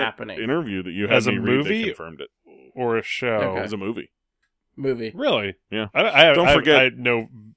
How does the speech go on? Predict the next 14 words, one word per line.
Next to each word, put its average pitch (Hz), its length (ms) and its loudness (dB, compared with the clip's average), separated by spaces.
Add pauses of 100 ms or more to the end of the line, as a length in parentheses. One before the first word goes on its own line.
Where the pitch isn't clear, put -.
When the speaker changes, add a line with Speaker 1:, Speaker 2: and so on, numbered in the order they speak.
(220)
Speaker 3:
very 127 300 2
little 107 260 -4
about 104 200 -6
the 110 100 -12
Eternals, 123 320 -4
Speaker 2:
Ba-, 104 60 -10
back 123 200 0
Speaker 3:
so. - 60 -12
Speaker 2:
when 120 100 -2
they 110 120 -2
first - 380 -10
brought 104 200 -4
out 101 200 -6
this - 500 -10